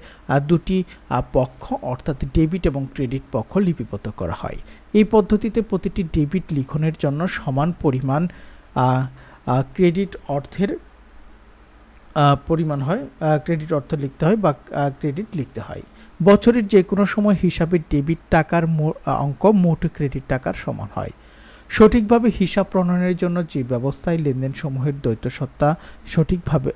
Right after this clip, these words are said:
যথাযথভাবে লিপিবদ্ধ করা হয়, তাকে দুতরফা দাখিলা পদ্ধতি বলে। পরিশেষে বলা যায়, দুতরফা দাখিলা পদ্ধতি মোতাবেক প্রত্যেক লেনদেনের দ্বৈত সত্তাকে একই হিসাব বইতে লিপিবদ্ধ করা হয়। তাই বলা যায় যে হিসাব ব্যবস্থায় প্রতিটি লেনদেনের দ্বৈত সত্তাকে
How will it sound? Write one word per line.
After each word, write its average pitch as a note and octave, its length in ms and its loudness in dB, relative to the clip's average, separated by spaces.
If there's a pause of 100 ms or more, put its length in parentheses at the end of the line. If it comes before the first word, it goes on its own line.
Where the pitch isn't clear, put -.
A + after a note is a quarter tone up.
যথাযথভাবে D3 760 0
লিপিবদ্ধ C#3 480 -4
করা C3 240 -2
হয়, G3+ 140 0
তাকে C3+ 340 -4
দুতরফা B2+ 420 -4
দাখিলা C#3 440 -6
পদ্ধতি F#2+ 420 -10
বলে। F#2 200 -10 (1200)
পরিশেষে A#3+ 400 6
বলা A#3+ 220 6
যায়, A#3 160 4
দুতরফা G#3+ 500 2
দাখিলা G3+ 400 2
পদ্ধতি F#3 460 -2
মোতাবেক F#3+ 500 0
প্রত্যেক F3 360 0 (100)
লেনদেনের D3+ 460 2 (220)
দ্বৈত E3 280 4
সত্তাকে E3 680 -2 (240)
একই G#3 360 2 (100)
হিসাব D3+ 340 -2
বইতে C3 260 -4
লিপিবদ্ধ B2+ 560 -6
করা A#2+ 180 -2
হয়। G#3 240 -2
তাই A2+ 220 -2
বলা A#2+ 180 0
যায় G#3+ 180 0 (320)
যে D3 220 2 (260)
হিসাব G3 300 4
ব্যবস্থায় D3 520 0
প্রতিটি G#3 400 -4
লেনদেনের C#3+ 480 -2
দ্বৈত E3 220 -2
সত্তাকে G3+ 600 -4